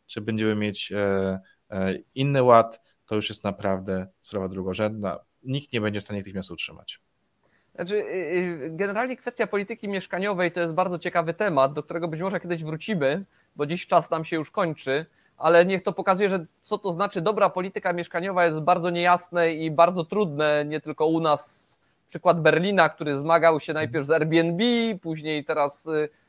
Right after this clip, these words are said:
Speaker 2: referendum o wywłaszczeniu, y, wielkich
Speaker 1: Znaczy, nie o
Speaker 2: inwestorów.
Speaker 1: wywłaszczeniu, tylko o uspołecznieniu. Tak, w sensie jakby, y, ten berliński przykład jest taki dosyć, y, drastyczny, bo, e, Berlińczycy mierzą się z, e, firmami, które,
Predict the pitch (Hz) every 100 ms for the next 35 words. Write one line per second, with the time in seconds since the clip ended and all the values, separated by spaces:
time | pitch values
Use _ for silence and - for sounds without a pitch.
0 | - 151 175 180 208 190 190 165 175 165
1 | 170 - 185 185 180 180 175 139 156 160
2 | 165 170 165 165 165 _ _ _ 135 156
3 | 170 - 170 170 160 160 139 170 170 160
4 | 135 131 - 139 165 180 - - 143 -
5 | 143 127 - 139 123 101 87 98 _ _
6 | - - _ - 131 - 131 131 120 117
7 | 117 117 107 113 117 135 131 131 160 -
8 | 131 151 143 131 117 127 135 131 127 131
9 | 131 123 123 - 117 120 127 131 - 214
10 | - 113 113 110 113 - - _ _ 110
11 | 110 127 123 120 117 101 139 131 120 110
12 | 113 - 135 131 123 117 120 117 117 117
13 | _ _ _ _ _ _ _ - 113 110
14 | - 117 110 120 120 107 - 113 107 107